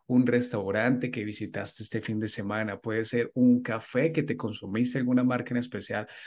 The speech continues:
puede ser una cartera que te encantó, unos pendientes, puede ser un lugar, un libro, lo que sea. ¿Qué nos recomiendas?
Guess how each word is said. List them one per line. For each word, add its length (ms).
puede 200
ser 260
una 200
cartera 600
que 100
te 140
encantó, 800
unos 320
pendientes, 720
puede 320
ser 380
un 200
lugar, 440
un 180
libro, 420
lo 300
que 120
sea. 380
¿Qué 360
nos 240
recomiendas? 760